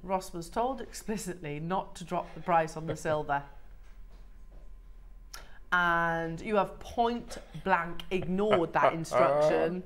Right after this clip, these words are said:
Speaker 2: That command.
Speaker 1: Command. Was it a
Speaker 2: Yeah.
Speaker 1: command, Ross? An instruction. An instruction.
Speaker 2: Right.
Speaker 1: And you've completely, you, yeah, you would be rub-, rubbish in, uh, um,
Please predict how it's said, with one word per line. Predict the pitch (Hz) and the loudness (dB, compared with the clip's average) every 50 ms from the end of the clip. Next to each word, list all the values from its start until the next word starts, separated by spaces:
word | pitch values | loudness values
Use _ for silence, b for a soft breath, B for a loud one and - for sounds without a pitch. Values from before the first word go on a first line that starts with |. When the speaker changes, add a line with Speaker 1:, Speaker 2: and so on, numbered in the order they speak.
| - B B B B B B B B B B B B B | -8 B B B B B B B B B B B B B
Speaker 2:
That | - - - - - | -2 -2 -2 -4 -6
command. | - 113 117 113 110 104 104 101 95 95 98 101 104 98 - - - | -2 2 6 6 6 6 6 6 4 4 2 0 -4 -4 -6 -8 -6
Speaker 1:
Command. | - - 226 220 220 240 247 240 208 180 - | -2 0 4 4 6 4 4 2 0 -4 -2
Was | - 277 339 370 359 | 2 4 4 4 4
it | 339 - | 2 0
a | |
Speaker 2:
Yeah. | - - | 0 -2
Speaker 1:
command, | - 160 165 151 151 147 147 143 | -2 -2 0 0 -2 -2 -6 -4
Ross? | 151 151 147 147 - - - - - - - - - - - - - - - - - - - - - - - - - - - - - - - - - - - - | 0 0 0 0 -2 -8 -16 -16 -14 -10 -10 -10 -8 -10 -14 -16 -16 -16 -16 -16 -14 -14 -14 -14 -12 -12 -12 -12 -14 -14 -16 -16 -16 -18 -18 -18 -18 -18 -16 -8
An | - 220 | -4 -2
instruction. | 226 226 208 - - - 196 - - - - 165 156 143 139 - - - - - - - - - - - - - - - - - - | -2 -2 -4 -4 -2 -2 -2 -2 -2 -6 -6 -4 -4 -6 -6 -10 -12 -8 -6 -4 -6 -6 -6 -8 -10 -8 -8 -10 -10 -10 -10 -10 -6
An | - 196 | -4 -2
instruction. | 196 190 180 - - 170 170 165 165 170 165 156 | -2 -2 -2 0 0 0 0 0 -4 -4 -4 -4
Speaker 2:
Right. | 151 151 B B B B B | -4 -8 B B B B B
Speaker 1:
And | 214 214 | -2 -2
you've | 208 208 - | -2 -4 -4
completely, | - 226 202 202 - 247 240 226 208 - 190 185 180 180 B B B B B | -4 -4 -4 -4 -2 0 0 0 0 -2 -2 -4 -4 -4 B B B B B
you, | 302 349 349 339 330 - | 2 4 4 4 2 2
yeah, | - 269 262 226 - | 0 2 2 2 2
you | 247 269 320 330 320 | 2 0 2 2 2
would | 320 311 - - | 0 0 -2 -2
be | 302 294 | -4 -2
rub-, | 277 269 285 285 277 - - - | 4 6 6 6 4 2 -4 -4
rubbish | 208 247 269 269 269 220 190 170 170 - - - - | 4 4 4 6 6 2 2 0 0 -4 -8 -6 -2
in, | 196 185 180 170 170 170 | 0 0 0 0 0 -4
uh, | - - 170 165 160 156 156 156 156 156 151 151 151 147 - - | -2 0 2 2 2 2 2 2 2 0 0 0 -2 -2 -2 0
um, | 165 165 160 160 160 160 156 | 0 0 0 -2 -6 -8 -8